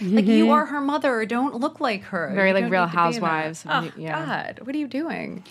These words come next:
Speaker 2: Yeah, part of what plays into this, too, I think, plastic surgery is obviously more prevalent now, co-, cosmetic plastic
Speaker 1: Yes.
Speaker 2: surgery, than it was then. Are you ever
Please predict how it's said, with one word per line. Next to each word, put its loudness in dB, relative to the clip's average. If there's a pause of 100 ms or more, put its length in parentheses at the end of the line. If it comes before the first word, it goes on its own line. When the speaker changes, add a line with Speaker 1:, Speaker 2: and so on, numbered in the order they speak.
(120)
Speaker 2:
Yeah, 4
part 2
of -2
what 2
plays 0
into -2
this, -4
too, 0
I -2
think, -6 (200)
plastic -2
surgery 0
is -4
obviously 0
more 0
prevalent -2
now, 0
co-, -2
cosmetic 2
plastic -2
Speaker 1:
Yes. 2 (160)
Speaker 2:
surgery, 0 (300)
than 4
it 4
was 2
then. 2 (260)
Are -2
you 2
ever 2